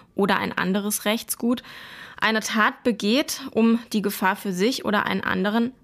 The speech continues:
abzuwenden. Und dann gibt's natürlich Einschränkungen, über die wir gleich sprechen. Ich sag die jetzt schon mal. Das gilt nur, wenn bei der Abwägung der widerstreitenden Interessen das geschützte Interesse,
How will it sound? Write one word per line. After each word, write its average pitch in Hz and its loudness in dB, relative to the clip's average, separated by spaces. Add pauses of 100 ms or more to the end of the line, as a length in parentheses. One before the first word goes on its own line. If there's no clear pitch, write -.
(140)
abzuwenden. 170 -4
Und 190 -2
dann 180 0
gibt's 185 -4
natürlich 196 0 (340)
Einschränkungen, 247 2
über 226 2
die 214 0
wir 233 2
gleich 233 0
sprechen. 233 -2
Ich 202 0
sag 196 0
die 233 -2
jetzt 233 0
schon - 0
mal. 254 2 (800)
Das 233 0
gilt 220 2
nur, 247 6
wenn 196 2 (400)
bei 196 0
der 190 2
Abwägung 226 2
der 196 0
widerstreitenden 202 0
Interessen 196 0
das 190 -2
geschützte - -2
Interesse, 254 -2